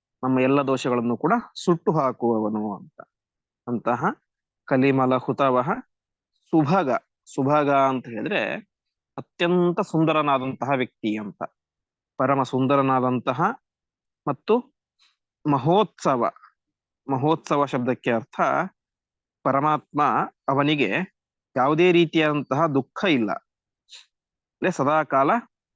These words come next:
ಆನಂದದಿಂದಾಗಿ ಇರುವವನು, ಮನಸ್ಸು ಪರಿಶುದ್ಧವಾಗಿ ಸದಾಕಾಲ ಆನಂದದಿಂದಾಗಿ ಇರುತ್ತೆ ಅಂತ. ಇದು ಒಂದು ರೀತಿಯ ಅರ್ಥ.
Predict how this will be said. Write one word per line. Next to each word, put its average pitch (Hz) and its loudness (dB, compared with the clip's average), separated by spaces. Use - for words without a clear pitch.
ಆನಂದದಿಂದಾಗಿ 151 2
ಇರುವವನು, 113 0
ಮನಸ್ಸು 147 -2
ಪರಿಶುದ್ಧವಾಗಿ 147 0
ಸದಾಕಾಲ 139 -2
ಆನಂದದಿಂದಾಗಿ 135 2
ಇರುತ್ತೆ 101 -4
ಅಂತ. - -20
ಇದು 175 4
ಒಂದು 160 4
ರೀತಿಯ 156 4
ಅರ್ಥ. - -6